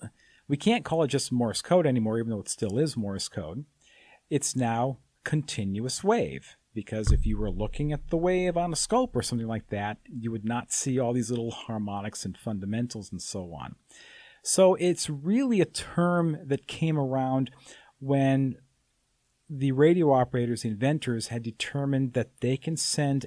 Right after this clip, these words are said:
actual audio tones over the air, over R F, as opposed to generating a noisy spark. For visitors to W one A W,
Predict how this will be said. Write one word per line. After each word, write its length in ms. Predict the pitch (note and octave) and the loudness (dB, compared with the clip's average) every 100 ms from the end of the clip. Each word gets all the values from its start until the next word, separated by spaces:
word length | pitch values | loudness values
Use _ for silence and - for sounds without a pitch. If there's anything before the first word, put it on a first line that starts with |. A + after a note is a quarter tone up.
| - | -6
actual 640 | B2 A#2+ - - C3 A#2+ - - | -6 -6 -6 -6 -4 -6 -8 -2
audio 540 | B2 C3+ C3+ C3+ C3 | 2 4 4 2 2
tones 760 | A#2+ - - D#3 C#3 A2+ G#2 - _ _ _ _ _ _ _ - | 0 -8 -2 2 4 2 0 -4 _ _ _ _ _ _ _ 4
over 280 | D#3 C#3+ B2+ | 4 6 2
the 200 | C3+ C#3+ | 4 4
air, 280 | F#2 D2 - _ _ | 2 -4 -16 _ _
over 240 | C3 C3 C#3 | -2 0 0
R 320 | B2+ A#2 C3+ | 0 0 2
F, 320 | E3+ G2 - _ _ _ _ - | 2 0 -6 _ _ _ _ -4
as 180 | A#2+ | -4
opposed 420 | A#2+ - C3+ C3 - | -4 -2 0 0 -2
to 60 | |
generating 840 | A2 - C3+ C#3 C3 B2 A#2+ A#2 A2 _ _ _ _ _ | -2 0 2 4 2 2 2 0 -2 _ _ _ _ _
a 560 | A#2 A2 A2+ A#2 A2 G2+ - _ - | -6 0 2 2 2 -2 -8 _ -6
noisy 760 | A2 B2 C#3 C#3+ B2 B2 G2+ | 0 4 6 6 2 -2 -2
spark. 960 | - - - - _ C#3 E2 - - - _ _ _ _ _ _ _ _ _ _ _ _ | -4 -4 -4 -4 _ 6 6 0 -14 -20 _ _ _ _ _ _ _ _ _ _ _ _
For 500 | - E3+ E3 E3 D#3 | -6 4 6 6 6
visitors 540 | C#3+ A3 G#3+ G3+ - | 6 6 8 6 4
to 100 | - | 0
W 280 | C#3 D3 D3+ | 4 6 6
one 140 | C#3+ | 4
A 40 | C3 | 4
W, 540 | B2+ C3 B2+ A2 G#2+ | 4 4 4 2 0